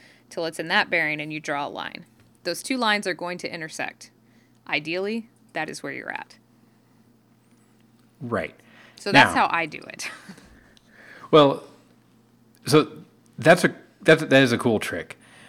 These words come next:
Speaker 2: But I was actually asking a simpler question.
Speaker 1: Oh, no. <laughs>
Speaker 2: So once you know where you are, how do you mark your stripe, strike and dip on the map? Do you just draw the symbol and write the number and move on?
Speaker 1: Oh,
Speaker 2: Or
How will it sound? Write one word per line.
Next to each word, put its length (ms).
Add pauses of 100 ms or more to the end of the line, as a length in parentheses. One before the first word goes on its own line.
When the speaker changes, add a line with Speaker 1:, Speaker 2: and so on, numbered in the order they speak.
(100)
Speaker 2:
But 100
I 40
was 100
actually 400
asking 560 (160)
a 80
simpler 340
question. 480 (100)
Speaker 1:
Oh, 180
no. 380 (680)
<laughs> 60 (560)
Speaker 2:
So 400
once 300
you 80
know 120
where 120
you 180
are, 300 (800)
how 600
do 140
you 140
mark 400
your 100
stripe, 500
strike 320
and 140
dip 280
on 180
the 80
map? 380 (220)
Do 220
you 80
just 240
draw 140
the 80
symbol 340
and 80
write 160
the 80
number 480
and 180
move 220
on? 340
Speaker 1:
Oh, 40
Speaker 2:
Or 40